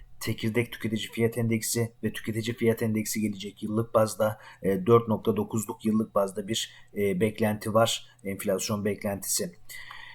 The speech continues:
E, Euro dolar kısmına geldiğimiz zaman tepki alımları şu an için devam ediyor. Özellikle dolar endeksinin kısmi geri çekilişleri yukarı yönlü tepki hareketlerine sebebiyet veriyor fakat,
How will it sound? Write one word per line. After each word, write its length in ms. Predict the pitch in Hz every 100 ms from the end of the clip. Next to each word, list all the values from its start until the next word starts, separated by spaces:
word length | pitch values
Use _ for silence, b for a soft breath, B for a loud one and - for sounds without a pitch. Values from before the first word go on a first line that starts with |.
| B
E, 80 | -
Euro 480 | 107 101 107 120 135
dolar 240 | 147 156 151
kısmına 320 | - 156 151
geldiğimiz 440 | 151 147 151 147
zaman 280 | 147 151 143
tepki 360 | 143 131 151 143
alımları 440 | 143 143 143 139
şu 160 | - 143
an 100 | 135
için 200 | - 135
devam 360 | 135 143 139
ediyor. 320 | 135 123 131 127
Özellikle 680 | 123 120 127 127 - 131 123 117
dolar 200 | 123 131
endeksinin 520 | 127 123 - 123 120
kısmi 420 | 120 113 131 120
geri 200 | 123 123
çekilişleri 720 | 123 117 120 - 123 123 120 b -
yukarı 300 | 107 127 123
yönlü 260 | 123 120 117
tepki 320 | 120 - 123
hareketlerine 500 | 117 117 120 117 117
sebebiyet 540 | - 117 117 123 -
veriyor 260 | 123 127 120
fakat, 340 | 127 131 131